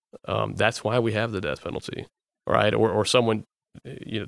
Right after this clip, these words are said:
and again, I think the death penalty is biblical. God says when he first institutes civil government,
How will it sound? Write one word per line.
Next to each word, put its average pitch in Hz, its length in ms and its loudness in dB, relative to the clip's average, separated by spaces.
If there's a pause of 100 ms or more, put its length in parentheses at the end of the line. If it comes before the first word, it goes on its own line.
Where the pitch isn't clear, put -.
(600)
and 120 180 0
again, 127 300 2
I 117 100 4
think 131 180 4
the 113 60 -4
death 117 220 2
penalty 120 240 4
is 110 80 -2
biblical. - 480 -4 (200)
God 107 260 4
says 110 420 2
when 107 100 -2
he 120 80 4
first - 520 6 (440)
institutes 113 440 4
civil 107 280 2
government, 104 460 0